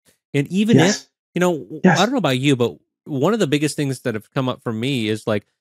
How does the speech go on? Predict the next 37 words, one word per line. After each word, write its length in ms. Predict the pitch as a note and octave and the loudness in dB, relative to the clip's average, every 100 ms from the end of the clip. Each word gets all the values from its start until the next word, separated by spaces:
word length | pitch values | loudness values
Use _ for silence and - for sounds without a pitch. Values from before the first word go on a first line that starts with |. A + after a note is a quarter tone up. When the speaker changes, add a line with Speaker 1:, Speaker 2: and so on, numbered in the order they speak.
| _ _ - | _ _ -6
Speaker 1:
I 100 | E3 | -4
can 240 | - G#3 | -2 -2
enjoy 600 | D#3+ D3 B2 C3 C#3 C#3+ | 0 -2 2 2 4 4
life 300 | C3 B2 C#3 | 4 4 2
in 80 | C3+ | 0
some 220 | A#2+ C#3 C3 | 0 0 2
way, 120 | C#3 | 0
yes, 420 | A#2+ A#2+ F3 F3 | 2 2 0 -2
but 160 | - B2+ | -2 0
it's 140 | B2+ | 2
also, 500 | E3 E3 E3+ D3 C#3 _ _ _ _ - | 0 0 2 2 2 _ _ _ _ -2
if 180 | C3+ | 0
I 160 | D#3+ G#3 | 2 2
don't 200 | A3+ F#3 | 2 0
have 260 | C3+ D3 D3 | 0 -2 0
this 180 | C#3+ - | -2 -2
thing 220 | D3 C#3+ | -2 0
that 120 | C#3+ | 0
I'm 200 | A#2+ A#2 A#2+ | 0 -4 -8
working 580 | B2+ C3 B2 B2+ C#3+ | -12 0 0 2 -2
towards 420 | C3 C3 A2+ G#2 A2 | 0 2 2 0 -2
yet, 320 | A#2+ A2 - _ _ _ _ _ _ _ - | 0 0 -2 _ _ _ _ _ _ _ -14
there 420 | B2+ A2+ D3+ G3+ | -6 2 4 4
has 420 | F#3+ F3 F#3+ G3+ | 0 -2 -2 -4
to 100 | - | -4
be 180 | D#3 C#3+ | 0 2
in 100 | C3+ A#2 | 2 2
my 200 | A#2 D3+ | 2 2
life 280 | A2+ G#2+ | 2 0
at 100 | A#2+ | 0
least 320 | A2+ D3 E3+ - | 0 0 0 0
some 280 | D#3 F#3+ | 0 2
level 380 | G3+ E3+ D#3 D3 | 2 2 4 4
of, 160 | B2+ A#2 | 4 4
like, 340 | B2 G#2+ - _ _ _ _ - | 2 2 -2 _ _ _ _ -12
can 420 | - E3 F#3+ G#3+ | -4 0 0 -2
I 460 | D3 C#3 C#3+ C#3+ C3+ | 0 2 4 4 2